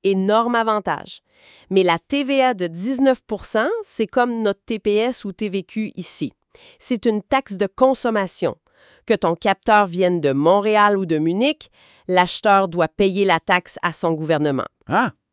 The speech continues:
Speaker 2: d'accord. C'est super clair. Puis ça nous amène aux Incoterms, les fameuses trois petites lettres. D A P versus D D P.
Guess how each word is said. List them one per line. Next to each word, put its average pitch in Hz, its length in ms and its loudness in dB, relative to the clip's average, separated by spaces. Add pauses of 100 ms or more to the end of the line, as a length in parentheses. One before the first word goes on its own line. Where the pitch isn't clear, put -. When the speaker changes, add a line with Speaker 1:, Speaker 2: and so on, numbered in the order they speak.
Speaker 2:
d'accord. 87 440 0 (280)
C'est 85 160 -4
super 104 400 0
clair. - 280 -10 (440)
Puis - 80 -8
ça 135 100 2
nous 127 140 2
amène 160 340 0
aux 104 380 0
Incoterms, 107 720 0 (180)
les 82 140 -4
fameuses 120 500 2 (140)
trois 104 220 4
petites - 200 -8
lettres. - 300 -12 (220)
D 131 260 4
A 117 120 4
P 143 360 2 (160)
versus 110 680 0 (160)
D 92 220 0
D 78 200 -4
P. 50 240 -14